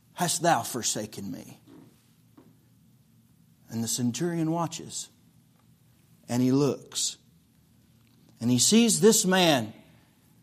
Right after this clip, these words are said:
the Bible says, "Give up the ghost." And I find that to be so unnatural for a centurion that he would stand by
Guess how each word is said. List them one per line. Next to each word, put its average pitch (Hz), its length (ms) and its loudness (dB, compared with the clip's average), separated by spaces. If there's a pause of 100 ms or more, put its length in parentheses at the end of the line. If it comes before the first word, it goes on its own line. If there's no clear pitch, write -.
(200)
the 107 80 -6
Bible 135 380 6
says, 123 480 2
"Give 127 260 -2
up 131 180 0
the - 80 -12
ghost." 117 640 0 (1700)
And 113 440 -4 (1120)
I 123 120 -8
find 139 320 0
that 131 180 -4
to 123 80 -10
be 117 160 -4
so 185 420 -2
unnatural 139 720 -4
for 127 240 -10
a 113 60 -10
centurion 110 880 -10 (1040)
that 117 120 0
he 135 100 6
would 127 180 4
stand 156 520 4
by 113 500 0